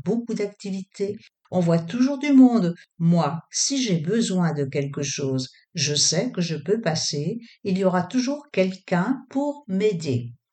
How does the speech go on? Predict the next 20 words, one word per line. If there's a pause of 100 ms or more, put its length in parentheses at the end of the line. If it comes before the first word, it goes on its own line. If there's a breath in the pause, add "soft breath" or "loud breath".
(2000 soft breath)
Cet
article
est
complété
par (160)
trois
photos. (840)
L'une,
séance
papote
et
popote
lors
de
l'événement
Touraine (160)
Cuisine
accueilli
au
bam.